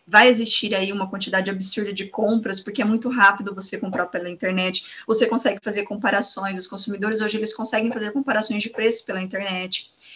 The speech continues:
Então, é muito fácil pro consumidor hoje e ele está com confiança, ele tem confiança hoje pra comprar pela internet. Só que essa empresa também precisa tá com, ela precisa estar, é, devidamente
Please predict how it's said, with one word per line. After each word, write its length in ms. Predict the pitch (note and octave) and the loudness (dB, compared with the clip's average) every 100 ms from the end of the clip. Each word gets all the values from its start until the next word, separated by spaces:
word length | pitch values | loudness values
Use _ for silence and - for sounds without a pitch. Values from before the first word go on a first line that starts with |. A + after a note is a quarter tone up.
| - - | -20 -8
Então, 180 | A3+ A#3 | -2 4
é 80 | A#3+ | 6
muito 540 | B3 C4 D4 C#4+ - | 6 6 2 -2 -2
fácil 440 | - C4 C#4 - F4+ | 2 6 6 4 -2
pro 100 | B3 | -4
consumidor 560 | G#3+ - G#3 G3 F#3 | -4 -4 -4 -4 0
hoje 300 | G#3+ A#3+ - | 4 4 2
e 100 | B3 | 4
ele 280 | A#3 B3+ B3+ _ _ - | 6 4 0 _ _ -8
está 400 | A#3+ - C#4+ C#4+ | -8 4 6 6
com 160 | C4 | 6
confiança, 640 | B3 G3+ G#3 F3+ D3+ D3+ F#3 | 2 0 0 0 0 -4 -6
ele 100 | G#3 | -6
tem 320 | - C#4 E4 | 4 4 4
confiança 500 | C#4+ - A#3 A3 A3 | 0 2 2 2 2
hoje 160 | A3 | 0
pra 140 | A3 G#3+ | 0 -2
comprar 280 | G#3 G#3 F#3+ | 0 0 0
pela 180 | F#3 | -2
internet. 680 | F#3 F#3+ F#3 D#3+ D3 - - - - - | -4 -4 -2 -4 -4 -6 -8 -14 -20 -8
Só 160 | - A3+ | 0 2
que 80 | B3 | 2
essa 120 | A#3+ | 0
empresa 340 | A3+ A3+ G#3+ | 2 2 2
também 160 | A3 A3 | 0 -2
precisa 300 | G#3+ G#3+ A#3 | -2 -2 0
tá 120 | A3 | 0
com, 160 | G#3+ - | -4 -4
ela 160 | G3+ G3+ - - | -2 -4 -6 -10
precisa 280 | A3+ A3 | -6 -6
estar, 420 | G#3 - G#3 A3+ - - - - | -6 2 4 4 -2 -20 -20 -4
é, 460 | G3+ G3+ G#3 G3+ G3 | 2 4 6 4 6
devidamente 880 | A#3 A#3+ A#3+ G#3+ G#3 - - G#3+ | 6 8 6 6 4 4 2 0